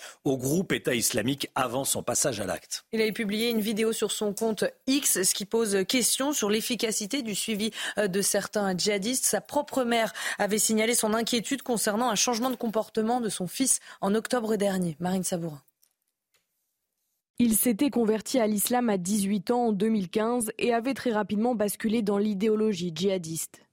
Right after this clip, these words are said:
Speaker 3: Fiché pour radicalisation islamiste, l'assaillant franco-iranien avait prêté allégeance à l'État islamique.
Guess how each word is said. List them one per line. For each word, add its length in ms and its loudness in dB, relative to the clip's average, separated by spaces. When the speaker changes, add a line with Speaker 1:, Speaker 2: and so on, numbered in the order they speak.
Speaker 3:
Fiché 380 0
pour 180 -2
radicalisation 800 0
islamiste, 600 0
l'assaillant 560 2
franco-iranien 960 0
avait 220 0
prêté 440 -2
allégeance 540 0
à 60 2
l'État 260 0
islamique. 720 -4